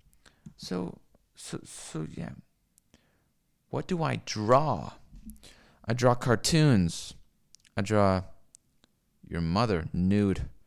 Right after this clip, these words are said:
Like that fucking, the nude posing in Titanic. We did the same thing last night. Except you made me leave five minutes early. Um, and, uh,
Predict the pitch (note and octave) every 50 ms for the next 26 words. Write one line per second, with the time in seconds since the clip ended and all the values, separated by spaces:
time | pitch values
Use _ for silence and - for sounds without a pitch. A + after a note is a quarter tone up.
0 | _ _ _ - - - G#2 D2+ - - G2+ G2+ - G2+ F2+ F2+ - - - -
1 | _ _ _ _ _ _ _ _ - F#2 G2 G2+ G#2 G#2+ G#2+ G#2+ F#2+ - - -
2 | - - _ _ _ _ - - A#2 A2+ A2+ G#2 A2 A2 B2 B2+ G#2 F#2+ G#2 F#2+
3 | G2 - - - F#2 G#2+ C3+ - - - - - - - - - - - - -
4 | - - B2 A#2+ G#2+ G#2+ G#2 C3 C3+ C3 A#2 G#2 B2+ A#2 A#2+ A#2 A2+ A2 A#2 C3
5 | - - - - - - - - - - - - - - - - - - _ _
6 | _ _ - - _ _ _ _ - - B2 A#2+ - - F#2 F#2 F#2+ G2 G2+ G2
7 | F#2 F#2 F#2 F2+ G2 G#2 A2 G#2 F#2+ - - F#2 F#2 F#2+ F#2 F2+ F2 - G2+ G2+
8 | F#2 F#2 F2 - - - - - - - - - - _ _ _ _ _ _ _
9 | _ _ _ _ _ - - - - - _ - - - - _ _ _ _ _
10 | - G2 G2 G2 F#2+ F#2+ F#2 F#2 F#2 F#2 F#2 F2+ F2 F2 - - - - - -
11 | - - - - - - - _ - G2+ G#2 G2+ G2 G2 G2 G2 G2 F#2+ F2 F#2+
12 | F#2+ F#2 F#2 F2+ F2+ F2+ F2+ F2+ F2+